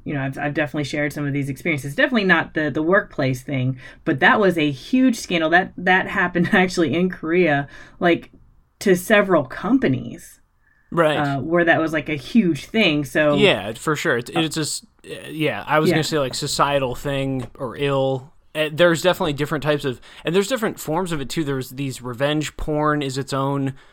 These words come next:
Speaker 2: legal,
Speaker 1: Yeah.
Speaker 2: that, that's in a current legal battle in the United States because of the way people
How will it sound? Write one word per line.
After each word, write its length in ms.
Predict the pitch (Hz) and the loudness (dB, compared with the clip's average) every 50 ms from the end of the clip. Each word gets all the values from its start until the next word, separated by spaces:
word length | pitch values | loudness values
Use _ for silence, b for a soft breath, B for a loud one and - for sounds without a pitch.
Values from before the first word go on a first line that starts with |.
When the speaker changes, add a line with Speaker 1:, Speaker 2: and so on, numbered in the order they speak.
| b b - | b b -8
Speaker 2:
legal, 720 | 135 143 151 156 151 135 151 151 147 143 147 147 139 135 | -4 -2 -2 -2 0 2 2 4 4 4 4 4 2 2
Speaker 1:
Yeah. 140 | - - - - | 0 -2 -2 -2
Speaker 2:
that, 180 | 143 156 147 135 | -4 -4 -2 -2
that's 220 | 139 139 139 - | -4 -4 -2 -2
in 100 | 160 147 | -2 -4
a 60 | 139 | -4
current 320 | 131 - - 160 147 - 139 | -6 -4 -4 -4 -4 -2 -4
legal 240 | 139 139 131 143 131 | -6 -2 -2 -2 -2
battle 280 | 131 123 131 139 139 139 | 0 -2 0 0 0 2
in 40 | 139 | 0
the 80 | 139 135 | 0 -2
United 380 | 131 127 127 135 139 127 120 | -2 -2 -2 -2 -2 -2 -4
States 440 | - - - - 107 135 165 180 - | -6 -8 -8 -6 -4 -4 -4 -4 -4
because 340 | - - 147 - 156 139 120 | -8 -10 -2 -2 -2 -2 -2
of 100 | 131 110 | -6 -6
the 60 | 131 127 | -6 -6
way 220 | 113 127 127 127 | -4 -4 -4 -4
people 560 | - - 147 131 - 143 127 127 123 120 - | -4 -6 -8 -6 -4 -2 0 0 0 -2 -4